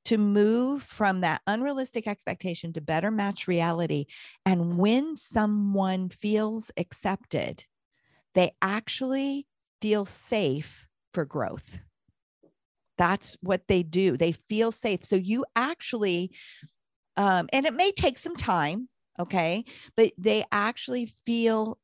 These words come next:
safe to begin to experience some growth. And so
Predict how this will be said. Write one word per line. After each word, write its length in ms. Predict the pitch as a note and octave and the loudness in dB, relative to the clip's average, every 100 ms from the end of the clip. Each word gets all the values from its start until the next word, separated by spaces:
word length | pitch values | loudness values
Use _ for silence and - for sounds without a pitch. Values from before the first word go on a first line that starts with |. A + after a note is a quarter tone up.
| - | -14
safe 540 | - A#3 G#3 F3+ - | -6 -2 0 0 -2
to 140 | - F#3+ | -6 -4
begin 560 | F#3 E3 F#3 G3 G#3 | -4 -6 -6 -4 -6
to 140 | G3+ F3+ | -6 -8
experience 800 | - - F3+ F3+ E3+ D3 - | -8 -8 -4 -4 -4 -8 -8
some 140 | - E3+ | -8 -8
growth. 600 | - G3+ C#4+ C#3 E3 - - - - _ | -6 -4 -2 -2 -4 -10 -20 -20 -20 _
And 400 | G#3 G3+ F#3+ F#3+ | 0 2 0 -4
so 580 | - G#3 G3+ G3 F#3+ | 2 4 6 4 2